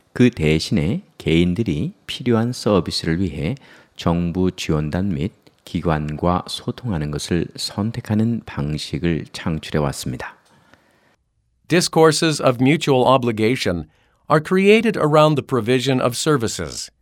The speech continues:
Speaker 2: again reinforcing the responsibility individuals have to make competent consumption choices about their own well-being.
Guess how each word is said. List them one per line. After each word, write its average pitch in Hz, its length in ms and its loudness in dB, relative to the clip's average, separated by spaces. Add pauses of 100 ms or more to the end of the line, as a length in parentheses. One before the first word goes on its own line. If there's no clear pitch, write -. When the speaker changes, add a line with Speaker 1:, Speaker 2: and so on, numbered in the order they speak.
(640)
Speaker 2:
again 147 500 4
reinforcing 156 760 2
the 113 80 2
responsibility 120 1000 2
individuals 131 720 2
have 113 360 2 (420)
to 151 120 2
make 147 200 4
competent 185 560 2
consumption 143 600 2
choices 139 580 2 (180)
about 123 300 4
their 110 240 2
own 131 260 2
well-being. 101 680 0